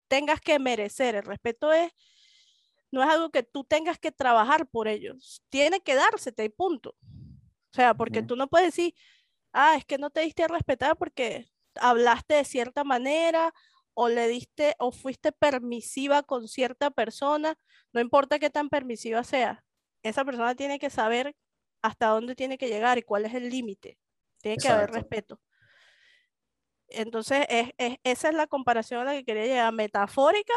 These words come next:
Speaker 1: pero bastante literal. O sea,
Speaker 2: <laughs>
Speaker 1: hay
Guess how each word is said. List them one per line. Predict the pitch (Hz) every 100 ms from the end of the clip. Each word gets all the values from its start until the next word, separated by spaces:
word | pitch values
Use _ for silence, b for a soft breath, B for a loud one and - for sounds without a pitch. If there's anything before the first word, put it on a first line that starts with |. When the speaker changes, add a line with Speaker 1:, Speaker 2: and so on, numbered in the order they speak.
| 480
Speaker 1:
pero | - 220
bastante | 214 - 240 220 262
literal. | 262 254 226 214 214 - _
O |
sea, | - 208 208 - _
Speaker 2:
<laughs> | - - 185 196 143 175 - 151
Speaker 1:
hay | 165